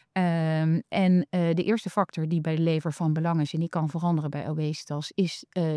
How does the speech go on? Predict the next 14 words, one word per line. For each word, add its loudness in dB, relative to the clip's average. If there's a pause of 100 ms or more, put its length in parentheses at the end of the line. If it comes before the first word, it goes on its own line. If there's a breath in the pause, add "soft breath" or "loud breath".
de 0
bloedtoevoer 4
naar 4
de 2
lever. 2
Dus -2
op -2
het 0
moment 2
dat -2
een 0 (340 loud breath)
patiënt 2
obese 0
is, -6